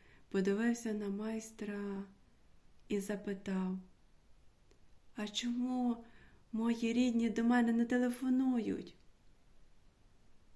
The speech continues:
Дорогі друзі,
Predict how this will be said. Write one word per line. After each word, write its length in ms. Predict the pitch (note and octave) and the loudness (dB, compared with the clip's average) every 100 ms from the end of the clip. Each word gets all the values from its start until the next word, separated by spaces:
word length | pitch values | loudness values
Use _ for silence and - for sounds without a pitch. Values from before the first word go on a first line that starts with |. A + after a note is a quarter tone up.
| - - - - - - - - - - - - - - - - - - - - - - - - - - - - - A3 | -20 -20 -20 -20 -20 -20 -20 -20 -20 -20 -20 -20 -20 -20 -20 -20 -20 -20 -20 -20 -20 -20 -20 -20 -20 -20 -20 -20 -16 -6
Дорогі 380 | G3 G3 G3+ | -4 -2 -2
друзі, 680 | G3 G3+ G#3 G3+ - F#3+ | -4 -4 -4 -4 -4 -6